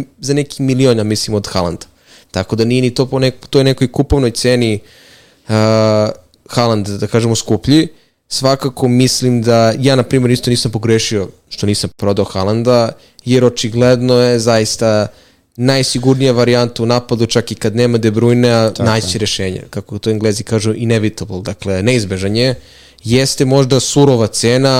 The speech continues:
Speaker 1: ali preveliki strah od toga da ga nemam i da da jedan, dva gola i da mi totalno smanji plasman na svetskoj rang listi, tako da,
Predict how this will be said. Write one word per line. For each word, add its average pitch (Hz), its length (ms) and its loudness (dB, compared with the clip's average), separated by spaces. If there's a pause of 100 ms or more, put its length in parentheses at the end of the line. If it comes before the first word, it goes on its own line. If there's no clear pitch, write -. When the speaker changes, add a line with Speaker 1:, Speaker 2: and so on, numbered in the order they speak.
(120)
Speaker 1:
ali 117 600 2 (840)
preveliki 147 460 2
strah 139 340 0
od 123 120 -2
toga 123 280 2
da 113 140 2
ga 113 120 0
nemam 127 540 2
i 123 120 -2
da 117 80 2
da 123 140 2
jedan, 120 260 2
dva 117 140 2
gola 120 560 2 (280)
i 117 180 0
da 113 120 2
mi 113 100 2
totalno 104 1080 0 (560)
smanji 113 420 0
plasman 104 580 -2
na 95 200 -4
svetskoj - 340 -2
rang 98 180 -2
listi, 113 360 -2
tako 113 340 -2
da, 113 340 2